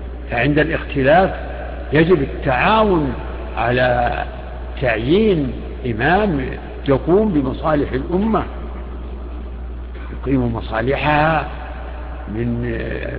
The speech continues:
في أمر دينها ودنياها، لأن الإمام مسؤول عن، آه، إقامة، آه، يعني شؤون الأمة في أمر دينها، أمر بالمعروف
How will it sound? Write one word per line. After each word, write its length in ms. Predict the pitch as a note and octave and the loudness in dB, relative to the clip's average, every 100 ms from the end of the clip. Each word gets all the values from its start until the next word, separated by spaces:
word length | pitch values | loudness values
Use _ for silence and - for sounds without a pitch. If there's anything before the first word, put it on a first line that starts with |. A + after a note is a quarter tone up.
| - | -4
في 180 | C#3+ C#3+ | 0 2
أمر 200 | D#3 D#3 | 4 4
دينها 480 | D3+ A3 B3 G3+ F3 | 4 2 4 4 6
ودنياها، 640 | G#3+ G#3 G#3+ A3+ D3 A2 - - - - - - - - - - - - - - - - | 4 4 4 4 2 0 -6 -8 -10 -10 -10 -10 -10 -10 -10 -10 -10 -10 -10 -10 -8 -2
لأن 320 | B2+ C#3 C3 | 2 2 2
الإمام 600 | C3 D#3 C#3 F#3 A3 D#3 B2 - - | 0 0 2 4 2 0 -4 -8 -6
مسؤول 520 | B2+ - F#3+ A3+ F3 A2 - - - - - - - | -6 -4 0 4 4 2 -6 -8 -10 -10 -10 -12 -4
عن، 360 | B2+ C3 B2 B2 | 0 0 0 -2
آه، 680 | B2 B2 B2 A#2 B1+ - - - - - - - - A#1+ A#2 A#2+ - A#2+ | -2 -2 -2 -2 -4 -4 -6 -8 -12 -12 -12 -10 -10 -8 -8 -8 -6 -6
إقامة، 480 | B2+ C#3 E3+ D#3+ C3+ - B2 B2 - A#2 - A#2+ | 0 4 4 4 2 -2 -4 -4 -6 -8 -6 -6
آه، 240 | A#2+ B2 - - - - - | -6 -6 -8 -10 -10 -10 -4
يعني 340 | A#2 B2+ B2+ A#2 | 0 2 0 -2
شؤون 580 | - D3 D#3 C#3+ B2+ A#2+ - - - | -4 0 2 2 0 -4 -8 -10 -6
الأمة 480 | C3 D3 D#3 C3 A#2+ - - | -4 0 0 0 -2 -6 -6
في 200 | B2+ B2 | -2 0
أمر 200 | B2+ A#2+ | 0 0
دينها، 560 | A#2+ D#3+ F3+ D3+ C#3+ C3+ - - - - - | 2 4 4 2 0 -4 -8 -10 -10 -10 -6
أمر 160 | A#2 B2 | -2 0
بالمعروف 800 | B2 A#2+ A#2+ A#2 C#3+ D3+ D#3 | 0 0 0 2 4 4 4